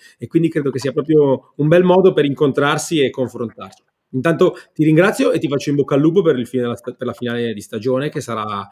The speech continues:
eh, bello, divertente, e poi il risultato, come dicevi te, non sempre lo puoi controllare.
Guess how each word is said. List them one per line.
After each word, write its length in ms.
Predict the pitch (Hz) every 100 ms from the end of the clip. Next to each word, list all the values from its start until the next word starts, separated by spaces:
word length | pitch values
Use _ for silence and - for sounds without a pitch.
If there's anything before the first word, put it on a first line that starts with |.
| - - -
eh, 380 | 117 113 110 127
bello, 580 | 135 143 143 156 156 -
divertente, 800 | 131 127 - 143 165 170 202
e 120 | 151 -
poi 140 | 131
il 40 |
risultato, 500 | 117 110 101 120 117
come 160 | 110 107
dicevi 300 | 104 113 104
te, 320 | 113 120 - _
non 180 | 117
sempre 300 | 110 120 117
lo 100 | 110
puoi 140 | 101 104
controllare. 580 | 95 98 98 101 -